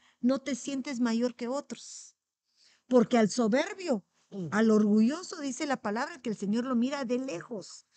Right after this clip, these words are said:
Speaker 1: Entonces tenemos que ser cuidadosos en eso, ¿verdad? Porque si no, cometemos el error. Sí, Yanira.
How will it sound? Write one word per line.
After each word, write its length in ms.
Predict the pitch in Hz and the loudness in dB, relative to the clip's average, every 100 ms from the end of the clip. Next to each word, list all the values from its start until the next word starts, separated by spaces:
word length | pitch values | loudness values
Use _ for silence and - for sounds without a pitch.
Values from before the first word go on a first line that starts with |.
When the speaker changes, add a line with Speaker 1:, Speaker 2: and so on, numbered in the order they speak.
| _ _ | _ _
Speaker 1:
Entonces 360 | 269 254 247 | -8 -8 -6
tenemos 440 | 254 233 302 339 - | 0 0 0 -6 -10
que 80 | 277 | -2
ser 180 | 285 | -2
cuidadosos 560 | 240 277 240 247 262 262 | -2 0 2 2 0 -4
en 140 | 254 285 | -4 -4
eso, 340 | - - 160 _ _ _ _ | -12 -12 -12 _ _ _ _
¿verdad? 220 | 220 277 | -4 -2
Porque 240 | 277 240 | 0 0
si 160 | 226 220 | 0 4
no, 240 | 220 311 - _ | 2 2 -4 _
cometemos 580 | - 240 214 240 233 240 | 2 4 4 4 2 2
el 100 | 220 | 0
error. 240 | 190 147 147 | -2 -4 -8
Sí, 160 | 247 | -4
Yanira. 340 | 233 185 - | -2 -2 -4